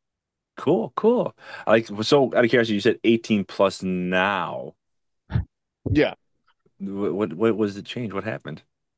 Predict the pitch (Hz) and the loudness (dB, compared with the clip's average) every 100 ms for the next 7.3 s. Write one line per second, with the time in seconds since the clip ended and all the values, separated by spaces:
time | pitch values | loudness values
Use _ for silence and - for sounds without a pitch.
0 | _ _ _ _ - 202 226 226 196 - | _ _ _ _ 2 4 6 6 4 -2
1 | - 208 202 202 175 139 - - - 151 | 2 6 8 8 4 0 -10 -4 4 6
2 | 151 147 135 113 - 165 151 139 127 - | 6 4 2 -4 -2 2 4 4 0 -6
3 | _ _ _ _ - - 120 160 117 104 | _ _ _ _ -6 2 6 8 8 8
4 | 110 - _ _ _ _ _ _ - 156 | 4 0 _ _ _ _ _ _ -8 -2
5 | 143 - - _ _ - 160 196 180 165 | -2 -4 -12 _ _ 4 6 6 6 6
6 | 208 190 190 196 180 190 - 185 - - | 6 4 4 4 4 2 2 2 6 4
7 | - 123 | 2 -6